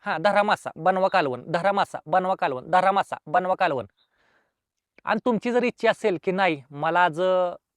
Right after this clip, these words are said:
टोपलीवर मासं पाहिजेत," पण मी तर तुम्हाला एकच देतोय, मी तर तुम्हाला एकच देतोय. पण जर मी जर तुम्हाला मासा जर धरायला जर शिकवला तर? मासा जर मी तुम्हाला धरायला शिकवलं तर तुम्ही टोपलीवर काय, तुम्ही ट्रॉलीवर, ट्रॅक्टरवर सुद्धा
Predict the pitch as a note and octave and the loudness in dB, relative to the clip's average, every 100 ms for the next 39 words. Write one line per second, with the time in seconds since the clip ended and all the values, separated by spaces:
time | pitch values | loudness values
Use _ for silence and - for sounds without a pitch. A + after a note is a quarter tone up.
0 | _ A3+ - E3 F3 F#3+ F#3 D#3+ D#3 A#2+ | _ -4 0 2 2 0 -6 -4 -2 -2
1 | A#2 _ _ _ - B3 A#3+ A#3 A3+ A#3+ | -6 _ _ _ -4 -2 0 0 0 0
2 | B3 A#3 A#3 F3+ D#3+ C3+ F3 G#3 A3 A3 | 0 0 0 0 -4 -4 -4 -2 -2 -2
3 | A3 A#3 - A3 F3 - A2+ _ _ _ | -2 -2 -2 -2 -2 -4 -10 _ _ _
4 | _ _ _ _ _ _ _ _ _ - | _ _ _ _ _ _ _ _ _ 6
5 | C#4 G3+ F#3 C4 B3+ A3 B3 C4+ - A#3+ | 6 6 6 6 4 0 0 0 0 0
6 | A3+ B3 B3 A#3+ - G#3 A3 F3 G#3+ G3 | 0 0 0 0 0 -2 -2 0 0 2
7 | A3+ G#3+ A3 B3 A3 G#3 G3 G3+ F3 _ | 0 2 0 0 0 2 2 0 -8 _
8 | _ _ _ _ _ _ _ _ _ _ | _ _ _ _ _ _ _ _ _ _
9 | - D3+ D3 - G3 A3 G#3 G3 G3 F#3 | -8 -2 -2 0 -2 -2 -4 -2 -2 0
10 | F3 F#3+ G#3 - G3 G3 G3+ G#3+ - A3 | 0 0 -4 -6 -4 -4 -4 -6 -2 -4
11 | F#3+ G#3 A3 G#3 G3+ G3+ G3 F3+ _ _ | -2 -2 -2 0 -2 -2 -6 -6 _ _
12 | - G#3+ G3 G#3+ G3+ G#3 F3 A#3 - G3+ | 2 4 4 4 2 2 0 -4 -2 0
13 | G#3 D#4 G#3 | 0 -2 -4